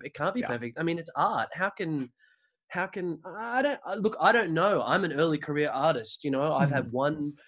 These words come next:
Speaker 1: production presented professionally in Australia, and I've got a whole bunch in development. Um, uh, I, I love the art form and study the art form as, you know, a-,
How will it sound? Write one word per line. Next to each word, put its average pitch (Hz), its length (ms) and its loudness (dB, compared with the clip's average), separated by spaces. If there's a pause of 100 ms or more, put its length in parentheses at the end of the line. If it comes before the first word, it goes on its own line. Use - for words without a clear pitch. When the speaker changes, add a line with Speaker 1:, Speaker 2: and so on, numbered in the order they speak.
(200)
Speaker 1:
production 135 500 0
presented 127 520 -2
professionally 127 400 -6
in 127 100 -2
Australia, 120 720 -2
and 120 100 -8
I've 110 220 -10
got 120 160 -6 (400)
a - 40 -10
whole 147 200 2
bunch 135 300 0
in 127 80 -2
development. 120 720 -2 (220)
Um, 107 520 -4 (920)
uh, 135 240 -4
I, 117 280 -2
I - 20 2
love 127 380 2
the 123 100 2
art 127 260 2
form 120 300 2
and 101 180 -8
study 135 300 -2
the 120 180 -2
art 123 280 2
form 117 260 0
as, 101 260 -8
you - 120 -4
know, 113 180 -4 (340)
a-, 113 100 -10